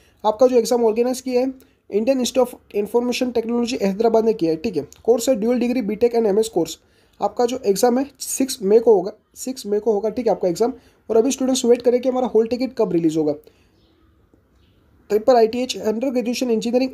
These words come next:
entrance exam twenty twenty-three for a dual degree B tech and M S course will be held at various examination center। Aspirant who registered to take part in this exam need to know that the mandatory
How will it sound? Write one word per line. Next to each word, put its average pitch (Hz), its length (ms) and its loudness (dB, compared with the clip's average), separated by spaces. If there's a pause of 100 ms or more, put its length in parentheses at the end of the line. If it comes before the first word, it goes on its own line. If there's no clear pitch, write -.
entrance 226 320 0
exam 233 260 0
twenty 220 260 2
twenty-three 226 360 0
for 233 120 2
a 196 80 -6
dual 247 220 0
degree 214 260 -2
B 214 140 -4
tech 254 180 -6 (120)
and 196 180 0
M 220 120 2
S 226 140 -8
course 226 220 4
will 220 220 2
be 220 120 -2
held 233 180 2
at 220 140 -6
various 262 280 0
examination 220 560 -4
center। 151 260 -4 (520)
Aspirant 277 400 0
who 277 120 2
registered 254 420 -2
to 233 140 -6
take 240 160 -4
part 226 180 0
in 233 80 -2
this 254 180 0
exam 220 280 0
need 226 100 -2
to 240 160 2
know 175 140 2
that 220 120 -2 (160)
the 185 160 -6 (1160)
mandatory 226 360 0